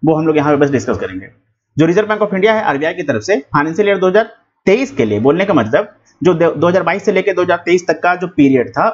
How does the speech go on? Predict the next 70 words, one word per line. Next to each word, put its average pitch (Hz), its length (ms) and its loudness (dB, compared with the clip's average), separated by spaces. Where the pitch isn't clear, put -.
उस - 140 -2
time 127 220 -2
पे 190 160 2
मतलब 165 200 4
उसे 170 160 0
financial 170 460 -2
year 185 80 2
दो 185 60 2
हज़ार 180 140 2
तेईस 175 200 0
बोला 101 180 0
जाएगा, 95 260 -4
ठीक 208 180 0
है 285 60 2
ना। 277 140 -2
I 117 60 -2
think 147 160 2
आप 151 80 -2
लोग 156 120 -2
इतना 147 160 0
जानते 131 260 0
होंगे। 127 200 -2
तो 277 100 2
दो 180 100 4
हज़ार 208 160 2
तेईस - 300 0
के 151 120 0
लिए, 127 140 0
जो 208 120 0
financial 139 360 0
year 170 80 0
दो 170 60 2
हज़ार 170 120 2
तेईस 165 200 -2
के 165 80 0
लिए 160 100 0
कितना 160 220 -4
था, 220 100 0
सिक्स 208 180 -4
पॉइंट 165 160 0
एट 147 100 -4
परसेंट 104 260 -6
था। 98 200 -4
financial 160 340 0
year 196 100 0
दो 180 80 2
हज़ार 208 360 0
चौबीस 185 280 0
के 117 120 0
लिए, 101 160 0
बोलने 156 220 2
का 214 60 2
मतलब 214 120 0
जो 190 80 2
अभी 202 100 0
current 208 240 -2
में 214 100 0
running 185 200 -2
period 135 280 0
है 190 60 0
ना, 233 60 -4
या 156 140 0
जो 151 120 -4
current, 175 260 0
अ, 131 140 2
running 156 240 0
year 170 200 4
है 98 180 -8
दो 139 80 4
हज़ार 151 280 -2